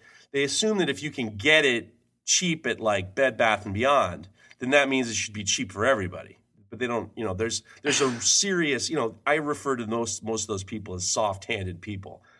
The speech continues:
These are the people in cubicles who've never really tried to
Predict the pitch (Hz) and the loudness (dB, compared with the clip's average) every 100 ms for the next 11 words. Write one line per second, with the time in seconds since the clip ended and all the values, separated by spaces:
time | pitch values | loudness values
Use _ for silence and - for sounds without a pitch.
0 | _ 131 123 110 95 120 101 98 85 - | _ -8 -6 -6 -6 -8 -6 -6 -6 -10
1 | - 135 120 98 95 92 110 95 104 95 | -6 -4 -4 -4 -4 -4 -4 -2 -2 -2
2 | 98 98 98 90 92 - - - 110 101 | -2 -2 -4 -6 -10 -16 -10 -2 0 0
3 | 98 80 | -4 -8